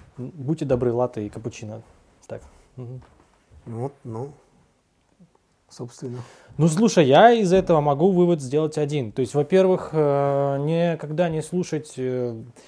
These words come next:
Speaker 1: ну, я до этого, в принципе, была ис-, история, что докторов, одного доктора точно не слушать, сходите к двум, к трём, если есть возможность, чтобы разные доктора сделали какие-то свои вердикты, попробовали разные способы, если не работает.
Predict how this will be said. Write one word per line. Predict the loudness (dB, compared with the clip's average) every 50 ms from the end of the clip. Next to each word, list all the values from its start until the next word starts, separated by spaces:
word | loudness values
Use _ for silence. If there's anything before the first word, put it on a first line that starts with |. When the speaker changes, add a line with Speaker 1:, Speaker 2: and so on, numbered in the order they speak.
| -20 -20 -20 -20 _ -20 _ _ _ _ _ _ _ -4
Speaker 1:
ну, | -2 0 2
я | 2 2 2
до | 4 6
этого, | 4 4 4 4 2 4
в | 4
принципе, | 4 2 2 2 0 -2 -2
была | 0 2 2 4 4 2
ис-, | 0 -4 -12 _ -14 -12
история, | -12 -8 -6 -2 -2 -2 -2
что | -2 -6 -8 -6
докторов, | -6 -4 0 2 2 2 2 2 -2 -8 -20 -14 -10
одного | -8 -2 0 0 2 4 2 2
доктора | 2 0 0 0 -4 -4
точно | -2 -2 -2 -2 -4 -6
не | -8 -10
слушать, | -8 -6 -6 -6 -6 -6
сходите | -6 -6 -6 -6 -8 -8 -8 -8
к | -8 -8 -8
двум, | -8 -6 -4 -4 -6
к | -8
трём, | -6 -4 -2 -2 -2 -4 -8 -10 -8
если | -8 -8 -6 -6 -8
есть | -6 -6 -6 -8 -8 -8
возможность, | -8 -8 -6 -8 -8 -8 -10 -10 -10
чтобы | -12 -10 -6 -4 -2
разные | 0 0 -2 -2 -4
доктора | -6 -6 -6 -6 -4 -4 -4 -4
сделали | -4 -4 -6 -6 -6 -8 -10
какие-то | -12 -12 -14 -14 -14 -14
свои | -10 -8 -8 -6 -6
вердикты, | -6 -8 -8 -8 -10 -12 -10 -10 -12 -12 -12 _ _ -10
попробовали | -10 -6 -2 -2 -2 -2 -2 -2 -2
разные | 0 0 -2 -2 -4 -6 -12 -14
способы, | -14 -10 -8 -8 -6 -6 -6 -8 -6 -4 -6 -6
если | -6 -6 -8 -10 -10 -10
не | -8
работает. | -6 -6 -6 -4 -6 -6 -6 -8 -10 -10 -12